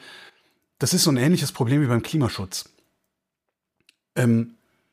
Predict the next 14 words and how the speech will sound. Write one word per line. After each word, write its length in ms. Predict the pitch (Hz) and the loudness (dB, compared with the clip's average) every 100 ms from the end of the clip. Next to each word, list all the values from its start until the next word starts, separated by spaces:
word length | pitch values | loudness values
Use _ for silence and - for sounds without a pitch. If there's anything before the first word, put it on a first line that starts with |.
| _ _ _ _ _ _ - | _ _ _ _ _ _ -4
gesinnungsethisch 800 | 127 214 208 190 123 120 113 123 | 0 2 2 -2 -4 -4 -4 -4
richtig 360 | 113 127 110 | -4 -4 -2
wäre 220 | 113 117 | -2 0
es, 300 | 131 156 - _ _ _ _ _ _ _ _ _ _ _ _ _ _ _ _ _ | -2 -4 -10 _ _ _ _ _ _ _ _ _ _ _ _ _ _ _ _ _
wenn 160 | 131 120 | -6 -2
jeder 240 | 170 170 | 0 0
Einzelne 600 | 139 160 - 160 156 151 - _ _ _ _ | 0 0 2 2 2 -2 -8 _ _ _ _
maximal 680 | 135 135 - - 135 123 127 | -4 -2 -2 0 2 0 -2
klimafreundlich 840 | - 156 110 - 101 104 98 - | -2 -2 -2 -2 -6 -6 -8 -6
handelt 300 | 135 131 120 | -2 -2 -2
und 160 | 123 104 | -4 -2
lebt 440 | 117 117 - - _ _ | -2 -2 -4 -16 _ _
und 180 | - 95 | -14 -12
so. 240 | 87 87 | -12 -14